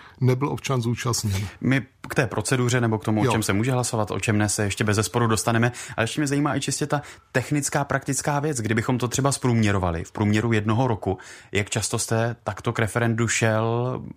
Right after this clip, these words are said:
Speaker 2: ať už to bylo, co se týče těch celostátních témat, nebo těch místních, regionálních?
Speaker 1: No tak, eh, šel jsem jenom párkrát, ale co jsem často dělal,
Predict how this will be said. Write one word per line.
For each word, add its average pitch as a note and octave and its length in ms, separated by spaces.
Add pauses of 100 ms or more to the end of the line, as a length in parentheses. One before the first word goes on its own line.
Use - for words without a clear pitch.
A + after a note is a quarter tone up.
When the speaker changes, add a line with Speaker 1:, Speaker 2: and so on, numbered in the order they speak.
(180)
Speaker 2:
ať A2 220
už - 180
to B2+ 100
bylo, A#2+ 220
co - 160
se A#2+ 120
týče A2+ 260
těch B2 140
celostátních A2+ 600
témat, A2 340 (240)
nebo G#2 220
těch A2 180
místních, G#2+ 540
regionálních? G2+ 800 (520)
Speaker 1:
No C3+ 200
tak, C3 340
eh, C#3 160
šel E3 240
jsem E3 220
jenom D#3+ 220
párkrát, - 720 (240)
ale A#2+ 300
co - 220
jsem C#3+ 320 (340)
často C3+ 420
dělal, B2 500